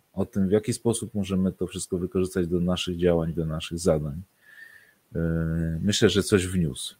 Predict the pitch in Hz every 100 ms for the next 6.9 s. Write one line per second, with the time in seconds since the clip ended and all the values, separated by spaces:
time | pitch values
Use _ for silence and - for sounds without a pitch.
0 | _ - 85 80 87 - 87 95 95 85
1 | 95 95 92 104 113 98 90 87 87 92
2 | 85 95 98 104 95 123 120 107 101 101
3 | - _ _ - 98 113 - 98 104 98
4 | 107 101 98 98 - _ _ _ _ _
5 | _ _ 90 92 90 - 92 101 95 -
6 | 92 - 92 95 - 262 220 117 101